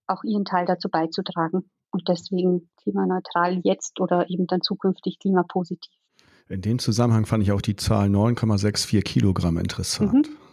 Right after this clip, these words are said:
Speaker 2: Was hat's damit auf sich?
Speaker 1: Neun Komma sechs vier Kilogramm ist das, was ein Gast für eine, bei einer Übernachtung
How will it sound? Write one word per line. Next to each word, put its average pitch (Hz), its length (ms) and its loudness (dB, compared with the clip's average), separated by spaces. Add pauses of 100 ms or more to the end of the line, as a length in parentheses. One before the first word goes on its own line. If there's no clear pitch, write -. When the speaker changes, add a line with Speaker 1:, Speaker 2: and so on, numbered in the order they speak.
(1300)
Speaker 2:
Was - 160 -4
hat's 85 160 -2
damit 87 320 2
auf 82 160 -2
sich? - 400 -4 (880)
Speaker 1:
Neun 214 220 4
Komma 226 220 2
sechs 208 220 -2
vier 220 120 0
Kilogramm 262 500 2
ist 226 180 -2
das, 320 320 -2 (100)
was 208 480 -2 (160)
ein 202 380 0
Gast - 580 -2 (440)
für 190 100 -2
eine, 190 260 -2
bei 196 120 0
einer 196 280 0
Übernachtung 220 760 0